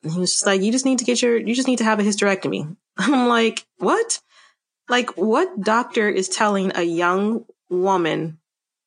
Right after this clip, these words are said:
to have, just casually, just, you know, "Hey, just have a hysterectomy. That's what you need to do." Like, that's not acceptable to me. Like,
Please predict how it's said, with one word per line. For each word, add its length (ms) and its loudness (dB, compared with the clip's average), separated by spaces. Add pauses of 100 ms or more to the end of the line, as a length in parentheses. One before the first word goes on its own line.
(760)
to 180 0
have, 300 0
just 280 -2
casually, 720 0 (400)
just, 320 -2 (180)
you 120 0
know, 180 0
"Hey, 240 0
just 160 -4
have 180 0
a 40 0
hysterectomy. 680 -4
That's 160 0
what 140 -2
you 60 -2
need 160 -2
to 80 -4
do." 280 -2 (500)
Like, 280 0
that's 480 0
not 260 2
acceptable 640 -2
to 140 -6
me. 220 -2
Like, 280 0